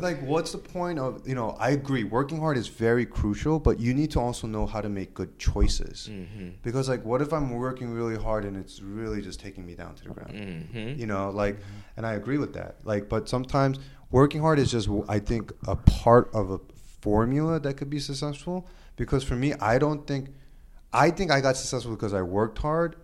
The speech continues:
Speaker 1: and I had actual managers that taught me what I needed to do.
Speaker 2: Mm-hmm.
Speaker 1: And I took the time to also then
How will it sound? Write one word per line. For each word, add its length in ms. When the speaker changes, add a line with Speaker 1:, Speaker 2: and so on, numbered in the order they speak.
Speaker 1:
and 140
I 60
had 340
actual 420
managers 560
that 120
taught 440
me 100
what 160
I 100
needed 240
to 140
do. 160
Speaker 2:
Mm-hmm. 180
Speaker 1:
And 120
I 80
took 260
the 60
time 260
to 140
also 300
then 300